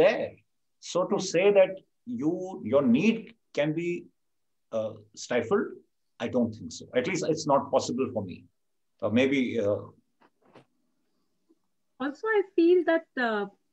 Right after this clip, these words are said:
Speaker 3: you know, since we're talking about appreciation and probably that adds to your well-being and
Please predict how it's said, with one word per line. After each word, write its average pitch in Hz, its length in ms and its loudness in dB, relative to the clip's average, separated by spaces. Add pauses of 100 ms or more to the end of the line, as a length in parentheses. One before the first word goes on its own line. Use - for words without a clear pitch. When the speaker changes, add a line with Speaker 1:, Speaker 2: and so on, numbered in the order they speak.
(160)
Speaker 3:
you 214 120 -18
know, 202 220 -20
since 240 200 -6
we're 247 140 -4
talking 220 280 -10
about 233 260 -8 (140)
appreciation 214 720 -18
and 208 140 -12
probably 208 320 -8 (100)
that 208 240 -6 (260)
adds 214 140 -8 (100)
to 226 60 -16
your 202 440 -4 (640)
well-being 214 520 -2
and 214 120 -4